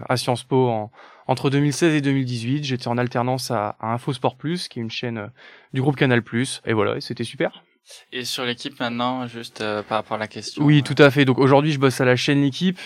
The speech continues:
Speaker 1: Je bosse aussi à, toujours à Info Sport
Speaker 2: Mhm.
Speaker 1: Plus et à Canal Plus.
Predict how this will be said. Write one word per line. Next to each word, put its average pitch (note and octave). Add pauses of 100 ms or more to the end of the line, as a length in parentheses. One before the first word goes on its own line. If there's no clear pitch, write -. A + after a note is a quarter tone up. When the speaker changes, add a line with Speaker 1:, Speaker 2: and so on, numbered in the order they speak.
Speaker 1:
Je B2+
bosse B2
aussi B2+
à, A#2
toujours C3+
à B2+
Info B2
Sport A#2+
Speaker 2:
Mhm. A#2
Speaker 1:
Plus C#3
et B2+
à A#2
Canal A#2
Plus. D#3